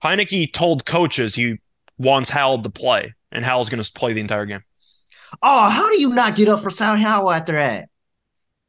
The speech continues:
Speaker 2: Give me Washington team total over.
Speaker 1: We were still on the over in that game anyway, but I'm just
Speaker 2: Yeah.
Speaker 1: saying, Heineke, I believe, is not playing at all.
Speaker 2: That might be my team total for the day. How do you not get up for Sam Howell after that?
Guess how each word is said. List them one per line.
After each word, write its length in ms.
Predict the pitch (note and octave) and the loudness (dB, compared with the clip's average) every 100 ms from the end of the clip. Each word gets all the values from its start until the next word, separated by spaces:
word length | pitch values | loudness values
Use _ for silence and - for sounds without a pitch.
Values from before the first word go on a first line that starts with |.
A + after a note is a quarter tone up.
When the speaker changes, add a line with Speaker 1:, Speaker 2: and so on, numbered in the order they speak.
| _ _ | _ _
Speaker 2:
Give 140 | F#4 A4 | -2 2
me 60 | |
Washington 420 | G#3 F3 E3 E3+ - | 2 2 0 -4 -4
team 200 | D#3+ C#3 | -4 -4
total 280 | D3 B2 | -4 -2
over. 420 | G#2+ G#2 F2 D#2+ _ _ | -2 -4 -6 -16 _ _
Speaker 1:
We 120 | E3+ | 2
were 60 | G3 | 2
still 220 | - C#4 | 4 4
on 80 | A#3 | 4
the 120 | G3+ | 4
over 240 | G3 E3+ F3+ | 4 4 2
in 60 | |
that 180 | F3+ D#3 | 2 0
game 160 | D#3+ F3 | 2 2
anyway, 420 | E3+ C#3 A#2 G#2 | 4 4 2 2
but 160 | A#2+ | 0
I'm 100 | D3 | 0
just 160 | C#3 D#3 | 2 2
Speaker 2:
Yeah. 240 | D#3+ C#3 C3+ | 2 2 2
Speaker 1:
saying, 0 | |
Heineke, 680 | D#3 E3+ D3 E3 D#3+ D3+ - | 0 0 -2 0 2 2 0
I 120 | C#3 C#3+ | -2 0
believe, 420 | D3+ D3+ F3+ D#3+ | 2 4 4 2
is 100 | C3+ | 2
not 220 | D3 C#3 | 2 0
playing 320 | C3+ C3+ B2+ A2+ | 0 0 0 0
at 40 | |
all. 200 | F#2+ E2 | -4 -2
Speaker 2:
That 120 | F3+ C4 | 0 2
might 160 | F#3 | 0
be 80 | D3+ | 0
my 100 | C3 | -2
team 240 | A2+ A#2 G#2+ | -4 -6 -6
total 220 | G#2+ G2 | -8 -8
for 100 | G#2 | -8
the 80 | G2+ | -8
day. 100 | G#2+ | -6
How 160 | A#3+ | -4
do 60 | A4+ | -2
you 100 | A4+ | 0
not 220 | F#3 E3+ | 0 0
get 120 | D#3+ | 0
up 100 | D#3+ | -2
for 80 | D#3+ | -4
Sam 240 | D3+ D3+ C#3+ | -6 -6 -2
Howell 300 | D3 E3+ B2 | -2 0 -2
after 220 | G#2+ G#2+ | -6 -10
that? 260 | F#2+ - | -10 -12